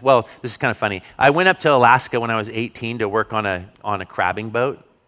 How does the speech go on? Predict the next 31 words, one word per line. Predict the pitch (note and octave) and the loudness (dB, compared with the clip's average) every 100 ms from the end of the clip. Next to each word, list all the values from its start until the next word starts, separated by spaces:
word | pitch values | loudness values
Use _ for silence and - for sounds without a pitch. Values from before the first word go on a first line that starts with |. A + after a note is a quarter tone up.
| _ _ | _ _
in | A2 | -12
the | G2+ | -8
Bering | F#2 G2 G2+ F#2+ | -4 -4 -4 -8
Sea | - G#2 B2 B2 _ _ _ - | -8 -8 -8 -12 _ _ _ -12
in | G#2 | -8
nineteen | G#2 G#2 - G#2 | -6 -8 -8 -8
ninety-one. | G#2 G2+ F#2+ F#2+ G2+ A#2 _ _ - | -8 -8 -8 -8 -10 -14 _ _ -6
And | A#2 | -4
it, | B2 - - _ - | -4 -6 -18 _ 0
that | B2 C#3 | 4 4
year, | A#2 B2+ A#2 G#2+ | 4 0 0 -2
I | |
think, | G#2+ B2+ | -4 -6
like, | G#2 - | -8 -8
ten | - A2+ G#2+ | -10 -8 -8
boats | F#2+ F2 F#2 - - | -10 -10 -10 -10 -12
went | F2+ | -12
down. | F2+ E2+ F#2 | -10 -10 -10
It | |
was, | F#2 | -8
like, | A2+ - | -8 -6
the | G2 | -4
worst | G#2+ A2+ - | -2 -2 -6
winter | G2+ G2 G#2 G2+ | -12 -6 -4 -2
Alaska | F#2 F2+ - G2+ | -2 -4 -6 -10
had | F#2 | -8
had | F#2 F#2+ | -4 -4
in, | F#2 F2+ | -6 -10
like, | F#2 | -12
seventy-five | - F#2 F#2+ - F#2 F2+ | -10 -8 -8 -6 -6 -6
years. | F#2 F#2+ | -10 -10